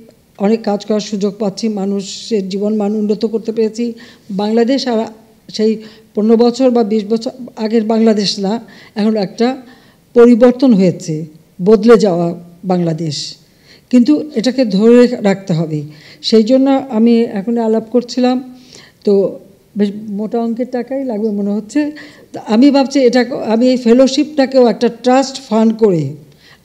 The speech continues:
আইন করে দিয়ে যাব, যেন ভবিষ্যতে কেউ আর এটা বন্ধ করতে না পারে। কারণ এই যে এক-, একজন বিদেশে যায়, মাঝখানে বন্ধ হয়ে যেয়ে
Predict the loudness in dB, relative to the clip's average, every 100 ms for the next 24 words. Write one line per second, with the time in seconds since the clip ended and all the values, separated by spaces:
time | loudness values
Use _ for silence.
0 | -6 2 4 4 4 4 4 6 6 6
1 | 4 4 0 -2 -18 -18 -18 -16 -16 -16
2 | -16 -18 -16 -16 -16 -18 -18 -18 -18 -20
3 | -20 -20 -20 -20 -20 -20 -6 0 2 2
4 | -4 -2 2 4 4 2 0 2 6 6
5 | 8 4 2 -2 0 0 2 2 2 0
6 | -2 -2 -4 -6 -6 -8 -10 -16 _ -2
7 | 2 2 0 0 -2 0 0 2 2 4
8 | 4 2 4 4 4 0 -2 -4 -4 -2
9 | 0 2 2 2 4 4 4 4 2 0